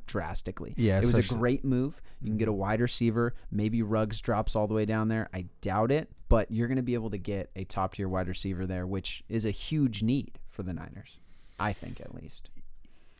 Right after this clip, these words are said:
Speaker 2: The wide receiver position is the biggest need on that team right
Speaker 1: Yeah.
Speaker 2: now. The secondary huge need is going to be probably cornerback.
Speaker 1: Okay.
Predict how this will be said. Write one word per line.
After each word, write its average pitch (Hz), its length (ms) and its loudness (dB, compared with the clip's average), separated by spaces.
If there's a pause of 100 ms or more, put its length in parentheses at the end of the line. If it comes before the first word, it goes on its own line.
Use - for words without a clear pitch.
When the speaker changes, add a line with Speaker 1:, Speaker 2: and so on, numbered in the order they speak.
(580)
Speaker 2:
The 120 100 8
wide 135 240 10
receiver 123 300 8
position 104 440 6
is 95 140 2
the 98 100 0
biggest 101 380 4
need 101 180 -8
on 95 180 -10
that 90 180 -10
team 101 180 -8
right 98 120 2
Speaker 1:
Yeah. 98 40 0
Speaker 2:
now. 104 360 4
The 90 120 0
secondary 107 880 6 (840)
huge 117 380 -6
need 117 320 -4
is 90 240 -8
going 95 160 -4
to 87 60 -4
be 87 160 -2
probably 87 480 -6
cornerback. 101 600 2 (520)
Speaker 1:
Okay. 143 240 -10